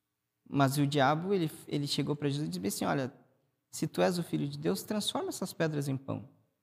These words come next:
Na verdade, a primeira tentação, ela é tão sutil que nos dá até dificuldade. Por quê?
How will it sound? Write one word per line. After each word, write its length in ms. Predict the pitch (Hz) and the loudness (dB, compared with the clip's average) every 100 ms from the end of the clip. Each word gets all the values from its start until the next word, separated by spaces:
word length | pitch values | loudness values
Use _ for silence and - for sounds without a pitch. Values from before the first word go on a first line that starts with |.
| _ _ _ _ - | _ _ _ _ 2
Na 80 | 185 | 6
verdade, 400 | 220 202 233 233 | 8 6 6 4
a 60 | |
primeira 340 | 220 185 196 190 | 2 0 0 0
tentação, 540 | 165 156 139 - 190 | -2 -2 -2 -2 0
ela 100 | 170 | 0
é 40 | |
tão 200 | 160 226 | 2 2
sutil 680 | 277 - - - 202 220 127 - - _ _ _ _ _ _ _ _ _ - | 2 0 -2 0 2 2 0 -6 -20 _ _ _ _ _ _ _ _ _ 0
que 100 | 165 | 4
nos 160 | 170 | 6
dá 120 | 175 | 6
até 200 | 185 196 | 6 4
dificuldade. 800 | 196 - - 208 180 123 107 - _ _ _ _ _ _ _ - | 0 -2 -2 0 2 0 -2 -10 _ _ _ _ _ _ _ 0
Por 160 | 151 | 0
quê? 280 | 151 151 117 | 2 -2 -4